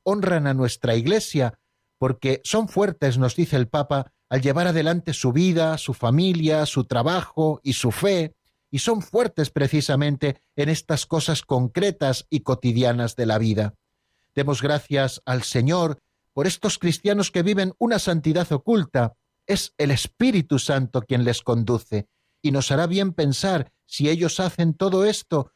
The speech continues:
si ellos pueden hacerlo, ¿por qué yo no? Y nos hará bien también pedir al Señor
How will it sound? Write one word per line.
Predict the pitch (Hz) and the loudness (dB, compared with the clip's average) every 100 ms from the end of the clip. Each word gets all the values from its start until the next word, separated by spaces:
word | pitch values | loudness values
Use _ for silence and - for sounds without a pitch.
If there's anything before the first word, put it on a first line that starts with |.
| _ | _
si | - 175 | -2 0
ellos | 214 196 - | 2 -2 -2
pueden | - 220 190 160 | 0 2 2 0
hacerlo, | - 220 196 165 | 0 0 0 0
¿por | 180 175 | -2 -2
qué | 262 | -2
yo | 214 143 | 0 2
no? | 123 - _ _ _ | 0 -2 _ _ _
Y | 151 | -2
nos | 139 131 | 0 0
hará | 147 180 | 0 0
bien | 175 220 208 | 0 0 -2
también | 170 160 160 208 175 | 0 0 2 0 0
pedir | 156 175 220 | -2 0 0
al | 185 | 0
Señor | 160 160 190 196 | 0 2 2 0